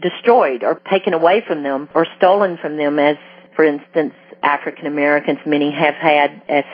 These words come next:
slaves. They were brought over. They lost a lot of their history. And as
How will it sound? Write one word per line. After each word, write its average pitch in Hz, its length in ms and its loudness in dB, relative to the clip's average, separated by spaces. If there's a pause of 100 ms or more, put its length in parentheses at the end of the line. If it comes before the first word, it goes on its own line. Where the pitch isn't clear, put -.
slaves. 143 480 2
They 143 100 0
were 139 140 -2
brought 139 240 2
over. 135 240 2
They 139 160 2
lost 139 280 2 (100)
a 147 100 -4
lot 147 220 0
of 139 100 -4
their 143 140 -2
history. 143 580 -2
And 143 440 0
as 147 260 2